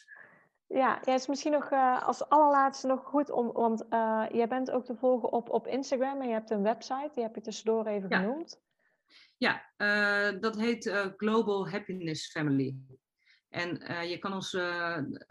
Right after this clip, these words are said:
Speaker 2: punt com, zeg maar, is onze website. En, ehm, ja, op Instagram, eh, ja, zetten we nu ook nog wel eens wat, eh, foto's. Maar ja, door covid is natuurlijk, ja,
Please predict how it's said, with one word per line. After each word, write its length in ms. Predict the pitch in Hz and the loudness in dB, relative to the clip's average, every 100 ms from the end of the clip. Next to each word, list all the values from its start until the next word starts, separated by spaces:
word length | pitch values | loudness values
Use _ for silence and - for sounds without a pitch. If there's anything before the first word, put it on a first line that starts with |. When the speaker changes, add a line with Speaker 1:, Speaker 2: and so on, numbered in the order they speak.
| - - | -8 -8
Speaker 2:
punt 220 | - 202 - | -2 -2 0
com, 240 | 220 233 | 4 4
zeg 200 | 233 220 | 4 0
maar, 300 | 202 196 190 | 2 2 0
is 200 | 185 190 | -2 -8
onze 200 | 190 170 | -10 -6
website. 680 | 190 233 - 254 330 349 - _ _ _ | -2 -2 0 2 2 -2 -10 _ _ _
En, 440 | - 190 185 185 - | -6 -2 -2 -2 -4
ehm, 680 | 180 175 175 175 175 170 165 - | -4 -4 -6 -6 -8 -8 -10 -8
ja, 220 | - 175 | -2 0
op 80 | 156 | 0
Instagram, 680 | 196 208 196 190 180 180 170 | -2 -2 0 0 0 -2 -6
eh, 600 | - 165 165 160 160 156 143 - | -6 -4 -4 -4 -4 -4 -6 -10
ja, 180 | 160 151 | -4 -2
zetten 260 | 156 180 175 | 0 -2 -2
we 60 | |
nu 220 | 180 185 | 2 2
ook 120 | 180 185 | 2 -2
nog 140 | 170 | -4
wel 200 | 175 170 | 0 0
eens 140 | 165 | 0
wat, 320 | 165 170 - - | 0 -2 -2 -10
eh, 480 | - 170 165 160 151 | -6 -4 -2 -2 -4
foto's. 400 | 151 165 160 156 | -4 -4 -4 -8
Maar 100 | 170 | -4
ja, 160 | 165 | -2
door 460 | 160 170 170 165 - _ | -2 -2 -2 -2 -6 _
covid 460 | - 190 202 196 175 | -2 0 0 -2 -4
is 140 | - | -6
natuurlijk, 540 | 185 160 202 180 - _ | -8 -8 -6 -6 -8 _
ja, 400 | - 175 151 139 | -6 -2 -2 -2